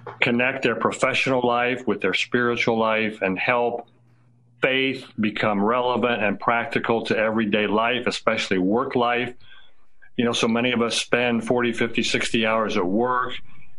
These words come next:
And if we're not able to take our faith to work and integrate our faith with our work and with the challenges and demands that we find at work and in our career and in our profession, well, what good is it really?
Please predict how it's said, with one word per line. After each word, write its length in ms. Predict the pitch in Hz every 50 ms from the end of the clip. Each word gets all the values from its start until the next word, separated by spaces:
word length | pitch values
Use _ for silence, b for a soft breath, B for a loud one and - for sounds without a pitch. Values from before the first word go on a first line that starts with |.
| b
And 240 | 107 110 110 110 107
if 140 | 101 - -
we're 160 | 113 110 110
not 340 | 113 123 127 123 117 110 117
able 400 | 113 120 123 110 117 117 107 -
to 600 | - - - 110 110 107 107 107 104 104 101 - - - - - - - -
take 300 | - 123 131 139 - 123
our 120 | 113 104
faith 460 | - - - 123 120 123 120 120 -
to 100 | - 117
work 380 | 107 104 110 117 123 131 120 -
and 160 | 101 95 104
integrate 520 | 120 123 139 135 117 113 113 110 110 104
our 140 | 104 101 104
faith 480 | 98 - - 117 110 110 110 104 107 -
with 300 | 113 104 117 113 113 -
our 240 | 113 107 101 98 95
work 460 | 95 104 107 110 110 113 117 113 - -
and 140 | 104 98 98
with 120 | 104 104
the 80 | - 92
challenges 760 | - - 127 117 117 117 117 117 117 104 107 110 113 107 107
and 160 | 95 92 87
demands 500 | 98 98 104 110 110 113 113 113 110 98
that 120 | 104 92 -
we 120 | 98 92
find 440 | - - - 110 123 160 190 156 110
at 80 | 92
work 400 | 92 98 101 104 107 110 110 -
and 140 | 101 98 104
in 100 | 107 101
our 100 | 101 98 95
career 480 | - - 101 92 92 107 110 113 113
and 80 | 107 104
in 100 | 101 98
our 100 | 98 92
profession, 720 | - - 98 - - - 123 156 - - - 104 104 104
well, 320 | 107 110 110 104 - B B B B B B B B B B B _ -
what 260 | 113 113 110 - -
good 240 | 104 113 113 110 104
is 220 | 113 113 107 95
it 100 | 95 87
really? 460 | 101 104 117 131 117 101 87 87 87